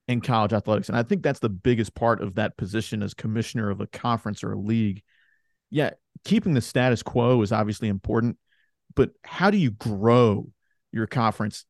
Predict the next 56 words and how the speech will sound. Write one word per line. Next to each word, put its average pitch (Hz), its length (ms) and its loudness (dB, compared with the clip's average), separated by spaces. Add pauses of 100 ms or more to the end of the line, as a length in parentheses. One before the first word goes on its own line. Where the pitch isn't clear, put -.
(160)
in 120 140 2
the 104 80 2
years 110 340 2
ahead? 107 400 -4
What 131 260 -2
do 180 80 -4
you 135 80 0
see 139 280 0
ahead 113 400 2
to - 60 -10
keep - 320 -8
you 120 160 2
ahead 113 240 0
of 98 60 -2
the 101 80 -4
game? 101 400 0 (440)
And 123 100 0
I 117 40 0
think 208 160 -2
that's 165 160 -4
what 147 100 -4
the - 80 -6
conference 123 380 0
has 107 100 -10
done 110 180 0
a 104 40 -2
really 101 260 -2
good - 180 -6
job 117 340 2
of 104 220 -2 (340)
with 135 260 -2
the 127 120 0
addition 113 280 -4
of 113 60 -4
the 107 120 -4
four 107 180 -4
teams 156 340 0
last 104 300 -6
year, 110 160 -2
is 101 160 -6 (380)
we 139 220 6
are 165 80 4
now 131 220 2
ahead 110 300 0
of 151 60 4
the 151 80 -2
curve. 107 500 -4 (320)
You're 120 120 -2
not 139 180 2
looking 143 220 0
at 104 80 -4
this 120 100 -4
conference 123 460 -4
and 113 100 -4
thinking, 120 320 -4
"Oh, 113 360 0